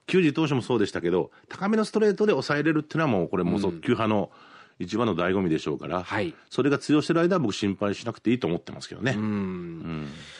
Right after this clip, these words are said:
Speaker 1: うん。
Speaker 2: さあ、そして先ほどもお話出ました藤浪晋太郎投手は交流戦の外-、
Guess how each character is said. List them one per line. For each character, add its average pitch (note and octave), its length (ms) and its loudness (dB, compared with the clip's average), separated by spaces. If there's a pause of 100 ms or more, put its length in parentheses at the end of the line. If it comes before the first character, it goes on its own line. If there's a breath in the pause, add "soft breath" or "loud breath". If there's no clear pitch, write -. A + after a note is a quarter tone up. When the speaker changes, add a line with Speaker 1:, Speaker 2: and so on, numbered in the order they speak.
(120)
Speaker 1:
う - 20 -4
ん。 - 20 -4
Speaker 2:
さ A3+ 180 0
あ、 G3+ 60 2
そ F#3 120 0
し - 100 -6
て F3+ 260 4
先 - 200 -4
ほ C#3+ 100 4
ど C3 60 2
も B2 100 2
お A2 40 0
話 A#2+ 260 -2
出 A2+ 100 -2
ま A2 100 -2
し - 60 -8
た G2 100 -4
藤 C#3+ 300 0
浪 A3+ 220 2
晋 G#3 240 0
太 G#3 140 0
郎 G3 140 2
投 F#3 240 2
手 E3+ 160 -2
は E3 160 2
交 E3+ 220 4
流 E3 120 4
戦 D3+ 240 -2
の B2+ 120 0
外-、 C3 260 0